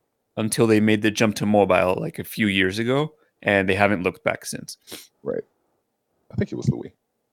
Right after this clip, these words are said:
Speaker 2: Yeah,
Speaker 1: I think
Speaker 2: it's,
Speaker 1: so, yeah.
Speaker 2: it's, it's, it's, people really like Cooking Mama, and people were very excited about this game. And so what's interesting is now there's this fight between the original creator and Planet Entertainment,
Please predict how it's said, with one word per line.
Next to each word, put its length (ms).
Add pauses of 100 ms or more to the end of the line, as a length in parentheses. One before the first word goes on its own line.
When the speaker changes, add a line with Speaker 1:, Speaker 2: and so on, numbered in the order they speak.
(200)
Speaker 2:
Yeah, 260
Speaker 1:
I 80
think 160
Speaker 2:
it's, 80
Speaker 1:
so, 80
yeah. 720
Speaker 2:
it's, 220
it's, 360
it's, 320
people 320
really 240
like 240
Cooking 320
Mama, 320 (140)
and 160
people 200
were 100
very 220
excited 360
about 220
this 120
game. 300 (600)
And 100
so 400 (480)
what's 180
interesting 440
is 120
now 140
there's 200
this 200
fight 400 (100)
between 320
the 160
original 400
creator 640 (840)
and 140
Planet 400 (480)
Entertainment, 560